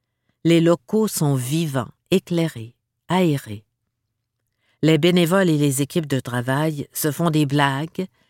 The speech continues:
discutent avec la clientèle. Les aliments sont présentés sur des étagères, comme dans une vraie épicerie.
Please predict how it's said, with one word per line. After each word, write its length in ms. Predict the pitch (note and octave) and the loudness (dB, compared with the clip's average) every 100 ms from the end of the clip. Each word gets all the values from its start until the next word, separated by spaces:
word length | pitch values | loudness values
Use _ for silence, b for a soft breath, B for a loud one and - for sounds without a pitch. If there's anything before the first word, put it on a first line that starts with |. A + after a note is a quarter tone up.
| _ _ _ - | _ _ _ -4
discutent 800 | D3 F3+ - - C#3+ - - - - | 0 0 -2 -4 -4 -4 -10 -12 -4
avec 300 | D3 D3+ - | 0 0 0
la 160 | C3+ | -2
clientèle. 960 | C3 C#3 C3+ B2 A2+ - G2 G2 A#2 - _ _ _ _ _ _ _ _ _ _ _ _ _ _ _ _ - | -2 -2 -2 -2 -4 -8 -10 -10 -14 -20 _ _ _ _ _ _ _ _ _ _ _ _ _ _ _ _ 0
Les 220 | D#3+ D#3+ | 2 4
aliments 340 | D#3+ E3 E3 | 2 2 0
sont 180 | - D3+ | 0 -2
présentés 460 | - D3 C#3+ C3+ D#3 | -2 -2 -2 -2 -4
sur 200 | C#3 B2+ | -4 -2
des 260 | C#3 B2+ | -2 0
étagères, 760 | C#3+ C#3+ C#3 C#3 C#3+ D#3+ E3 - _ _ _ _ _ _ _ - | -2 0 0 0 0 -2 -4 -12 _ _ _ _ _ _ _ -2
comme 300 | A3+ A3 F#3+ | 2 4 4
dans 140 | F3 | 2
une 260 | D#3 D#3+ D3 | 2 2 0
vraie 400 | C3 C#3+ E3+ - | 0 -2 -2 -2
épicerie. 840 | D3+ D3+ C#3+ B2+ - - A#2+ A#2 | -2 -2 -2 -4 -4 -8 -10 -10